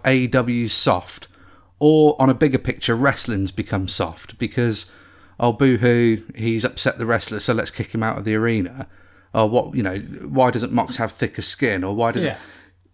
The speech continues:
Speaker 1: and I mean, like, you, honestly, guys, like, if, if you are of that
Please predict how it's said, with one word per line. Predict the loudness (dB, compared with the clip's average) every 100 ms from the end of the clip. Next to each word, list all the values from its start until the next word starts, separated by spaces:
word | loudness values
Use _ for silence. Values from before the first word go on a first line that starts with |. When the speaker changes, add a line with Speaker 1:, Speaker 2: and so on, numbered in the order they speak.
| -4
Speaker 1:
and | -2 0
I |
mean, | 0 0
like, | -2 -2
you, | -8 0
honestly, | 2 4 2 0 -4 -6 -8 -14 _
guys, | 0 0 0
like, | 0 -2
if, | -4 -4
if | -2
you | 2 4
are | 6 4
of | 2
that | 2 2 -2